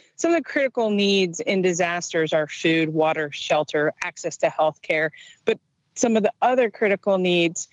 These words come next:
are communications, right? Access to data, analytics, et cetera. And that's where A W S and cloud technology and some of our partners really come to play.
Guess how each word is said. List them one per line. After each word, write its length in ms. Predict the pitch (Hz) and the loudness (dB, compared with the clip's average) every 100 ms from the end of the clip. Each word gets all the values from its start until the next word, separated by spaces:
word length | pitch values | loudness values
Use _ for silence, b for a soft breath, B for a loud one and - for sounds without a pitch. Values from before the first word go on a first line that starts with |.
| B B | B B
are 120 | 202 | -6
communications, 1080 | 196 220 208 196 165 180 - 123 - - - _ - | -4 0 0 0 0 -2 -2 -4 -4 -6 -10 _ -4
right? 260 | 190 208 - | -4 -4 -6
Access 480 | 180 - 202 190 - | -8 -4 -2 -2 0
to 100 | 190 | -2
data, 480 | 165 180 165 147 - - | 0 0 0 -2 -4 -4
analytics, 720 | 202 190 180 180 170 - - - | -2 0 0 2 0 -4 -8 -4
et 160 | 175 - | -4 0
cetera. 420 | 185 170 156 151 B B B | -2 0 0 -2 B B B
And 160 | 214 214 | 0 0
that's 260 | 220 - | 0 0
where 140 | 226 - | 0 0
A 80 | 185 | 0
W 240 | 180 180 | 2 2
S 180 | 170 - | 0 0
and 100 | 175 | -4
cloud 280 | - 170 156 | -2 -2 -2
technology 840 | 175 - 175 170 165 151 151 151 B B 180 | -6 -2 0 2 0 0 0 -2 B B -4
and 80 | |
some 140 | - 175 | 0 0
of 80 | 165 | 0
our 100 | 156 | -2
partners 460 | - 190 160 147 175 | -2 -2 -2 -2 2
really 220 | 170 156 | 2 2
come 240 | - 147 | 0 -2
to 140 | 147 139 | -2 -2
play. 240 | - | -2